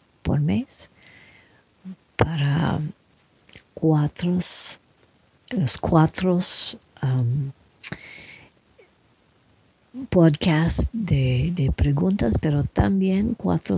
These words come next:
otros de visualizaciones y, y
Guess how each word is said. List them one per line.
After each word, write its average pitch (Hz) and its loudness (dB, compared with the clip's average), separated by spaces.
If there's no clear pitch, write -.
otros - -2
de 139 0
visualizaciones 135 0
y, 175 -2
y 151 -2